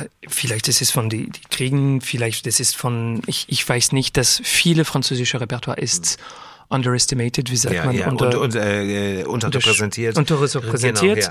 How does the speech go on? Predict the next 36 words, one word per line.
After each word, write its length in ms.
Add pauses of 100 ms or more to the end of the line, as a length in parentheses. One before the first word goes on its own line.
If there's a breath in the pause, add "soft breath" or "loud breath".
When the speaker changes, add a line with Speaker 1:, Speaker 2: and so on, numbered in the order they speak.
Speaker 2:
ja, 60
ja. 100 (140 loud breath)
Speaker 1:
Und 160
ich 220
sehe 200
es 220
auch, 500
äh, 40
also 480
in 120
Frankreich 500
oder 120
in 100
Deutschland, 480
Deutschland, 400
in, 180
in 140
der 100
Schweiz, 480
wenn, 280
äh, 340 (440 loud breath)
man 280
will 320
ein, 340
ein 300
Werther 320
machen, 540 (840 loud breath)
das 180
ist 220 (400)
vielleicht 480
vier, 400
sechs 580 (180)
Vorstellungen 720
pro 240
Produktion 680
maximal. 640